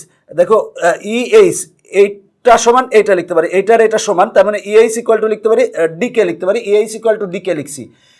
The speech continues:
আর, আহ, প্লাস, আহ, পিই। এবার এইটা ভাগ এইটা করছি,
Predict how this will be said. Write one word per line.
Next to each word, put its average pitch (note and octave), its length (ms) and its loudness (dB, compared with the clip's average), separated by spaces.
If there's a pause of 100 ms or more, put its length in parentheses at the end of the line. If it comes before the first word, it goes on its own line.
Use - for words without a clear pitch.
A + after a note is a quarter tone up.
(100)
আর, F3 420 0
আহ, E3+ 200 6
প্লাস, G#3+ 340 4
আহ, D#3+ 220 4 (260)
পিই। F#3 440 -8 (200)
এবার F3+ 240 2
এইটা G3+ 360 4
ভাগ A3 320 2
এইটা F#3+ 260 0
করছি, G#3 540 -6